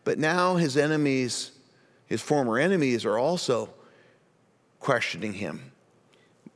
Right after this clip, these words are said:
Everybody needs a Barnabas in their life, in their low times, in their hard times. And a lot of believers nowadays are very surprised when trials come their way, but they're gonna come. Don't be surprised.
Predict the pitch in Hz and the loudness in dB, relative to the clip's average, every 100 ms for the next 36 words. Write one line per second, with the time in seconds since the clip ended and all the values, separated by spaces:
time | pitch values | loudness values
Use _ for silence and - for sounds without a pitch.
0 | _ - 190 285 240 208 151 147 120 117 | _ 2 4 4 4 4 2 0 0 -2
1 | 104 123 123 101 104 - - 113 110 104 | 0 0 0 -2 -4 -4 -4 -2 0 0
2 | 101 - 107 104 110 110 - 117 104 101 | -2 -2 -4 0 0 0 -4 -4 -4 -6
3 | 101 104 120 104 - 104 87 123 - - | -6 -2 0 0 -2 -6 -6 -10 -14 -16
4 | _ - - - - - - 131 131 127 | _ -20 -20 -20 -20 -14 -2 0 2 2
5 | 123 120 - - - _ _ _ - - | -2 -6 -16 -20 -20 _ _ _ -20 -4
6 | - 135 175 254 185 170 165 151 139 - | 0 4 4 4 4 4 4 4 0 -2
7 | - 123 135 147 123 113 110 110 - - | -2 2 2 2 2 2 2 -2 -6 -14
8 | - _ 120 117 107 131 180 214 - - | -20 _ -2 0 0 2 2 2 0 -2
9 | - 147 131 117 110 - 110 107 120 107 | 0 2 4 2 0 0 -4 -2 2 2
10 | 107 107 - 110 101 95 98 85 120 160 | 2 -2 -4 -4 -2 -2 -2 -2 0 2
11 | 277 - 180 196 - - - _ - 135 | 2 2 -2 -4 -6 -16 -20 _ -2 0
12 | 196 220 240 147 135 104 | 2 -2 -6 -8 -12 -14